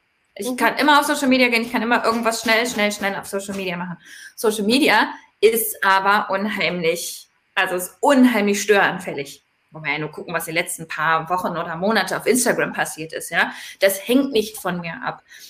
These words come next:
Speaker 1: Das heißt, wenn ich da, ja, ich kann ja immer schnell irgendwie hier noch ein bisschen Content und da noch ein bisschen und Reichweite und FollowerInnen, das war nie mein Problem. Das kann ich immer alles mal schnell nebenbei machen. Da kann man sich auch drauf ausruhen.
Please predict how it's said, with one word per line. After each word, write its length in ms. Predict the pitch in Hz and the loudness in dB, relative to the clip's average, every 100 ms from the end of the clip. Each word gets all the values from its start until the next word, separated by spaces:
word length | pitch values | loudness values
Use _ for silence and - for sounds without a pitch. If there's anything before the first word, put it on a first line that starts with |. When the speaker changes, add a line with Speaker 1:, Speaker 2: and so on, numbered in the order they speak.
| _ | _
Speaker 1:
Das 140 | 208 | 0
heißt, 180 | 208 202 | 0 0
wenn 120 | 202 | -2
ich 140 | 208 214 | -4 0
da, 300 | 196 254 330 - - | 2 4 2 -6 -8
ja, 140 | 208 - | -4 -4
ich 120 | 214 | -2
kann 140 | - 233 | -2 0
ja 80 | 208 | 2
immer 160 | 220 | 2
schnell 260 | 214 247 262 | 2 4 4
irgendwie 260 | 240 233 | 4 0
hier 140 | 233 262 | 2 4
noch 80 | 262 | 6
ein 60 | |
bisschen 240 | 254 247 247 | 4 2 2
Content 320 | 247 247 214 | 4 4 2
und 100 | 208 | 2
da 120 | 208 | 4
noch 60 | 262 | 4
ein 60 | |
bisschen 260 | 254 254 247 | 2 2 2
und 120 | 202 | 2
Reichweite 720 | 165 185 254 - 233 254 262 | 2 2 2 0 2 2 0
und 80 | 208 | -2
FollowerInnen, 680 | 208 196 240 262 240 254 247 | 0 2 6 6 4 4 4
das 200 | 208 - | 2 0
war 100 | 175 | -6
nie 160 | 170 | -2
mein 240 | 202 240 254 | 0 4 4
Problem. 240 | 277 320 453 440 - - | 2 2 2 -2 -12 -10
Das 120 | 196 | -10
kann 140 | - 170 | -8 -8
ich 140 | 185 | 0
immer 200 | 269 262 | 2 2
alles 200 | 247 285 | 2 2
mal 100 | 269 | 0
schnell 240 | 254 262 | 2 4
nebenbei 320 | 262 262 247 247 | 6 6 6 4
machen. 220 | 294 254 | 2 0
Da 60 | |
kann 180 | 196 214 | -2 0
man 160 | 240 233 | 2 0
sich 180 | 208 - | -2 -2
auch 220 | 190 - | -2 -2
drauf 180 | 320 339 | -2 0
ausruhen. 360 | 330 349 359 | -2 -2 -4